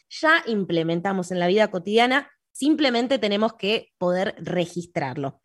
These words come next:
Y vamos a hablar un poco también de qué significa vender en piloto automático, porque esto también aparece como una promesa, ¿no? De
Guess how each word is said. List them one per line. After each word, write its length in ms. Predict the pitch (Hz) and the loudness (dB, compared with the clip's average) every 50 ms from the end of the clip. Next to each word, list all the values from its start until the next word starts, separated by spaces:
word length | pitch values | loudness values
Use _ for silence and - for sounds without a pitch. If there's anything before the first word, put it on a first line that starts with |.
| _ | _
Y 100 | - 311 | 2 4
vamos 220 | 359 415 466 453 330 | 4 6 4 6 6
a 40 | 269 | 6
hablar 200 | 240 254 277 302 | 6 6 6 4
un 120 | 277 240 | 4 4
poco 220 | 196 262 254 277 | 4 4 2 4
también 380 | - 214 196 202 214 233 262 - - | 2 2 2 2 2 2 0 0 -2
de 240 | 202 196 202 202 _ | -2 -2 -2 -2 _
qué 120 | - 339 | -2 0
significa 880 | 339 349 349 311 277 220 196 190 - - 226 220 - - 208 208 254 - - | 2 2 2 2 4 2 2 0 -2 -2 -4 -2 0 2 4 4 4 2 2
vender 320 | 196 180 180 180 190 220 | 0 0 2 2 2 4
en 140 | 254 254 196 | 2 2 0
piloto 320 | - 185 180 175 180 185 | 0 0 0 0 2 2
automático, 840 | 190 190 190 254 302 359 359 277 175 214 190 - - 175 165 156 _ _ _ _ _ _ _ - | 0 0 2 4 4 4 4 4 2 -2 -4 -2 -2 -4 -4 -4 _ _ _ _ _ _ _ 2
porque 560 | 233 240 240 233 240 254 262 269 269 262 - - | 2 4 2 2 0 0 2 2 2 2 0 0
esto 300 | - 349 339 - 247 226 | 0 0 2 0 0 2
también 800 | 233 208 214 226 240 277 311 320 294 254 233 214 202 196 185 - | 2 2 2 4 4 6 6 8 8 8 6 6 4 2 -2 -4
aparece 800 | - 202 - - 190 196 208 214 208 214 - - 214 214 220 214 | -6 -6 -4 -2 2 4 4 4 2 0 -2 0 0 0 0 0
como 300 | 185 170 175 180 180 196 | -2 -4 -2 -2 -2 -2
una 360 | 202 208 214 208 202 190 - | -2 -2 -2 -2 -2 -4 -6
promesa, 760 | - 185 180 175 180 202 220 233 233 226 - - 233 233 220 | -6 -4 -2 -2 -2 0 0 0 -2 -2 -2 0 0 2 2
¿no? 240 | 202 202 226 240 226 | 0 0 0 0 2
De 260 | 214 220 233 233 - | 2 2 2 2 -2